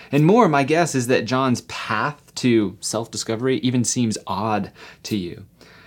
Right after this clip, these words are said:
It's likely because we and you and me, like, we have swam in these societal waters whose currents lead us to seek understanding about who we are in our desires.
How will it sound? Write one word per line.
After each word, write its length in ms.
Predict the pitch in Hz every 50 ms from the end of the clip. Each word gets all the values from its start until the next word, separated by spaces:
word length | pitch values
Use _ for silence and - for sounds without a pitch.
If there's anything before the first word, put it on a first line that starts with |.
| -
It's 160 | - 127 123
likely 380 | 147 156 185 220 - 185 165 147
because 680 | 135 143 135 - 143 135 135 131 123 120 117 117 117 - -
we 800 | 107 101 101 110 127 135 151 147 135 123 117 120 131 147 160 160
and 200 | 107 98 98 95
you 680 | 95 104 123 139 139 135 135 131 131 131 131 131 131 127 113
and 180 | 92 95 98 101
me, 400 | 123 143 139 139 139 135 135 123
like, 200 | 110 101 - 107
we 140 | 127 135
have 240 | 131 127 110 95 98
swam 1080 | - - - - - - 131 123 117 113 123 127 143 147 151 156 156 156 156 156 151 - - - -
in 160 | - 123 131 131
these 220 | 131 131 123 -
societal 760 | - 120 - - - 135 107 120 139 151 151 143 135 123 113
waters 420 | 110 104 117 123 120 113 110 -
whose 200 | - 117 107 -
currents 560 | - - - - 143 143 151 147 135 127 -
lead 680 | 120 113 110 113 117 131 143 156 165 170 170 170 151 - -
us 520 | - 139 135 131 127 120 113 - - - - - - - -
to 100 | - 120
seek 300 | - - 147 143 139 147
understanding 580 | 143 135 127 120 - - 131 123 120 123 120 117
about 200 | 101 101 98 95
who 240 | - - 135 139
we 220 | 135 131 135 127 -
are 420 | - 107 107 110 110 107 90 - _ _ -
in 560 | 107 113 123 127 123 120 120 117 104 78 - -
our 340 | - 98 98 98 101 98 90
desires. 880 | 87 - 95 92 - - 82 82 - 87 - 104 - - - - -